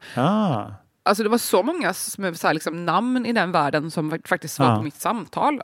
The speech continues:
Speaker 2: Och det tänker jag att hade det varit på typ bokmässan kanske de hade haft fullt upp med, jag vet inte, massa andra grejer, egna punkter och sådär. Men
Speaker 1: Är
Speaker 2: det
Speaker 1: det
Speaker 2: var
Speaker 1: som på
Speaker 2: också
Speaker 1: bokmässan att det kostar pengar att gå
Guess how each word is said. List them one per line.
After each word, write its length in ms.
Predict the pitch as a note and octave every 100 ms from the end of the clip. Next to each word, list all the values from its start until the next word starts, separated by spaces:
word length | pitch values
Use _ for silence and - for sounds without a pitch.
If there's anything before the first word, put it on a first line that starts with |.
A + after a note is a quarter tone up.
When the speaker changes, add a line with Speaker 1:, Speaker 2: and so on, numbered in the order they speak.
| - - -
Speaker 2:
Och 100 | F3
det 120 | F3
tänker 320 | E3+ E3+ F#3
jag 100 | C#3+
att 120 | D#3
hade 120 | -
det 40 | E3
varit 120 | E3
på 120 | E3+
typ 180 | E3 D#3
bokmässan 440 | F3 - D#3 F#3+
kanske 220 | G3 G3 F#3+
de 140 | D#3+
hade 120 | D#3
haft 100 | D3
fullt 260 | - D3+ -
upp 180 | D3+ -
med, 240 | D3 C#3 - _ _ _
jag 140 | -
vet 160 | C#3 D#3+
inte, 240 | D3 - - - - _ -
massa 260 | E3+ -
andra 280 | - F3 F#3+
grejer, 240 | A3+ D3+
egna 280 | - F3 -
punkter 380 | G#3+ B3 - -
och 80 | -
sådär. 200 | - - - - - - -
Men 220 | F#3 F3+
Speaker 1:
Är 40 |
Speaker 2:
det 60 | C3
Speaker 1:
det 0 |
Speaker 2:
var 40 | E3
Speaker 1:
som 180 | G#3+ G3+
på 80 |
Speaker 2:
också 40 | G3
Speaker 1:
bokmässan 760 | E3 D#3 - D3+ D#3+ E3 D3+ D3
att 120 | C#3
det 80 | C#3
kostar 260 | - -
pengar 460 | C3 E3 F3+ D#3 A#2+
att 80 | G#2
gå 280 | G#2 G#2+